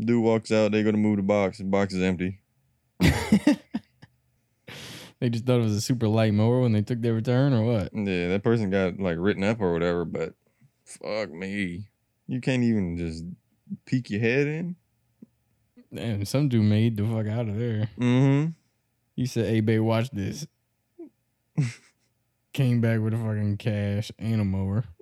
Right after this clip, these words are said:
Speaker 1: Yep. He's like, "We just got that mower for free." It's crazy, ain't it?
Speaker 2: Apparently that's a whole thing, like, online. People will scam, like,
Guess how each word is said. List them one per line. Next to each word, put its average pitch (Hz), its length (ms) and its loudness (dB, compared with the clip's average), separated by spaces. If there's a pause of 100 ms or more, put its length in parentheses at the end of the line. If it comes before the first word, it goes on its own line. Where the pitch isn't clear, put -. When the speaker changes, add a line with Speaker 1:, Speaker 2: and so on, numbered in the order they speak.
(180)
Speaker 1:
Yep. 104 420 -2 (440)
He's 107 100 -6
like, 90 160 -4
"We 101 120 -2
just 101 140 -6
got 98 200 0
that 120 120 0
mower 104 240 2
for 131 140 -8
free." 92 300 -4 (1080)
It's - 100 -16
crazy, 82 440 -2
ain't 87 180 -2
it? - 80 -8 (1500)
Speaker 2:
Apparently 131 260 2
that's 113 180 2
a 104 80 2
whole 113 180 2
thing, 110 280 2
like, 98 140 2
online. 95 640 0 (280)
People 98 280 -2
will 92 120 -4
scam, 98 440 -2
like, 90 340 -4